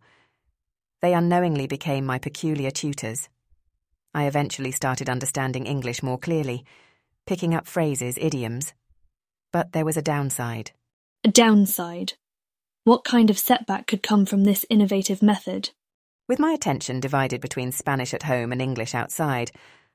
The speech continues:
Speaker 1: I started slowly losing fluency in Spanish. Thoughts, concepts I used to express effortlessly, became a struggle in my native language, and it felt like a piece of my identity was slipping away.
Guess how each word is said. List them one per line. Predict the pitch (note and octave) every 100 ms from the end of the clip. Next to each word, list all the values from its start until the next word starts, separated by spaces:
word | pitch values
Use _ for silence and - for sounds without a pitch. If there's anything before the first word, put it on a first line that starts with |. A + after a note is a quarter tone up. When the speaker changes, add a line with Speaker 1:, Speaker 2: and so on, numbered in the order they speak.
| _
Speaker 1:
I | F3+
started | E3+ G3 G3+ G#3+
slowly | - D3 C#3 C#3
losing | C3 B2+ B2+
fluency | C#3 F3 E3 B2 - A#2
in | A#2+
Spanish. | - C3+ B2 A#2 - - _ _ _ _ _ _ _
Thoughts, | - E3+ D3 - - - _ _ -
concepts | D#3+ C#3+ C#3+ A#2+ - C3+
I |
used | B2 C3 B2+ -
to |
express | C3 - - C3 C3+ -
effortlessly, | C#3+ - A#2+ - A#2+ B2+ - _ _ _
became | E3+ F3+ F3
a | F3
struggle | - G#3+ G3 C3
in | A#2+ C3
my | C3
native | C3 C3 B2 B2+
language, | C3+ C#3 C3+ A2+ - - _ _ _ _ _ _ E3
and | E3+
it | -
felt | C4+ C#4+
like | F3+ E3
a | E3+
piece | - F#3+ -
of |
my | D#3+ D3
identity | C#3+ C#3 F3 D3+ - A#2+
was | C3
slipping | - C#3+ C#3 B2+
away. | C#3+ C#3+ B2 C3